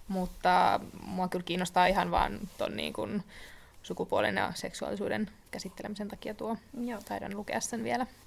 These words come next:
Speaker 1: Mutta minä olen lukenut myös, äh, minä olen myös lukenut novellikokoelman.
Speaker 2: Hyvä.
Speaker 1: <laughs> Tota, nythän on siis käynyt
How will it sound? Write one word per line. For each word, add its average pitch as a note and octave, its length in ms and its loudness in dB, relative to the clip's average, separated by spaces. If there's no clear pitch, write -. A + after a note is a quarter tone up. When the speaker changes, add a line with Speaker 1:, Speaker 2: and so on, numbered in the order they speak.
Speaker 1:
Mutta C4 200 4
minä D#4+ 160 6
olen D4+ 160 6
lukenut D4 360 2
myös, C#4+ 540 0
äh, B3+ 340 6
minä C4 160 6
olen C4 120 10
myös D#4+ 220 10
lukenut G3 320 6
novellikokoelman. F#3+ 760 6
Speaker 2:
Hyvä. G#3+ 220 4
Speaker 1:
<laughs> - 600 -12
Tota, A3+ 580 6
nythän C4 280 2
on F#3 120 4
siis F#3 180 0
käynyt F#3+ 280 0